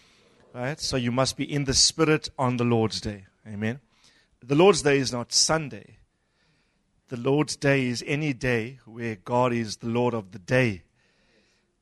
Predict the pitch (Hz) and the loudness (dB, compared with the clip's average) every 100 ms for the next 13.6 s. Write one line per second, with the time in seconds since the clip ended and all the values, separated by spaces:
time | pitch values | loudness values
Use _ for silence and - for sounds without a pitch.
0 | _ 123 117 - 127 131 156 143 127 143 | _ -12 -6 -4 0 2 2 0 4 6
1 | 147 110 - 143 123 113 - 143 139 147 | 6 4 -10 -12 -8 -4 -2 -2 -2 -2
2 | 131 - 143 131 113 98 120 131 - 123 | -4 -6 -2 0 -2 -4 -4 0 -2 -4
3 | 107 - - 127 123 117 110 _ _ _ | -10 -12 -6 -2 -2 -2 -8 _ _ _
4 | _ - 120 123 127 - 123 113 - 120 | _ -10 -4 -2 -2 -2 -4 -4 -8 -12
5 | - 180 - - 123 - - _ _ _ | -6 0 0 0 -10 -14 -20 _ _ _
6 | _ _ _ - 185 165 143 127 123 110 | _ _ _ -2 0 2 0 0 -2 -6
7 | 117 113 - 107 - 120 113 - - _ | -8 -8 -10 -12 -12 -14 -14 -14 -14 _
8 | _ _ _ _ _ - 131 123 110 127 | _ _ _ _ _ -6 -4 -4 -6 -8
9 | 110 143 160 - 175 185 165 127 127 123 | -4 -4 -4 -4 -2 -2 -4 -8 -6 -4
10 | 131 123 110 110 - 117 113 170 170 165 | -4 -6 -10 -18 -12 -12 -12 -12 -12 -12
11 | - 135 - - - - _ _ _ _ | -10 -10 -10 -14 -14 -16 _ _ _ _
12 | _ 135 127 110 117 - 147 - - 156 | _ -18 -14 -14 -8 -4 -4 -4 -6 -6
13 | 151 139 113 117 107 143 | -6 -12 -14 -16 -16 -20